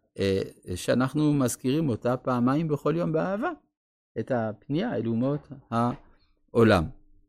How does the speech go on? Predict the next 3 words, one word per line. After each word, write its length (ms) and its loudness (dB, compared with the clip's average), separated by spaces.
יש, 520 2
אה, 680 4
אה, 640 -2